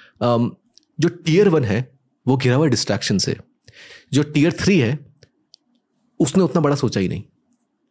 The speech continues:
उसने उतना बड़ा देखा ही नहीं है कभी, सोचना छोड़ो, देखा ही नहीं है। So tier one में उसको पता है, "We can build a company, I can do better in my life, um, there are multiple opportunities with me," but he's so much in distractions कि he is paralyzed,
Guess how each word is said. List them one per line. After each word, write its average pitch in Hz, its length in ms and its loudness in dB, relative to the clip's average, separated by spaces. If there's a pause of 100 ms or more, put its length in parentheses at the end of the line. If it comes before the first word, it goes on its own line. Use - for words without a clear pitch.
(140)
उसने 143 200 0
उतना 151 100 0
बड़ा 170 120 0
देखा 135 220 0
ही 143 100 2
नहीं 110 100 0
है 87 60 -2
कभी, - 340 -10
सोचना 135 320 0
छोड़ो, 101 180 -2
देखा 120 240 -2
ही 123 60 0
नहीं 82 160 -2
है। - 120 -14 (680)
So 151 100 0
tier 160 240 0
one 175 100 2
में 185 140 4
उसको 180 160 0
पता 175 160 0
है, 101 260 -6 (600)
"We 139 120 0
can 151 120 0
build 135 220 2
a 131 40 2
company, 101 340 -4 (400)
I 127 60 0
can 151 120 0
do 143 80 2
better 127 240 0
in 120 80 2
my 107 120 0
life, 87 220 0 (360)
um, 107 160 -2
there 120 100 2
are 131 120 2
multiple 131 260 2 (200)
opportunities 135 460 0
with 95 120 -2
me," 95 120 -4 (420)
but 127 100 -2
he's - 300 -2
so 175 140 2
much 202 140 2
in 160 120 2
distractions 107 500 -4 (840)
कि - 480 -2 (440)
he 143 80 0
is 147 80 -6
paralyzed, 110 420 -2